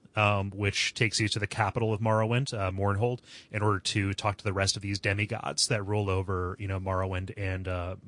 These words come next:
you know, Vardenfell. Um, and then Blood Moon,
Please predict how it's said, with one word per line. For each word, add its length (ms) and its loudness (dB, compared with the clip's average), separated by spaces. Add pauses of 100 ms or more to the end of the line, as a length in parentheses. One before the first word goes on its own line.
(100)
you 100 -6
know, 100 -10
Vardenfell. 600 2 (460)
Um, 180 8
and 60 6
then 100 8
Blood 260 10
Moon, 260 0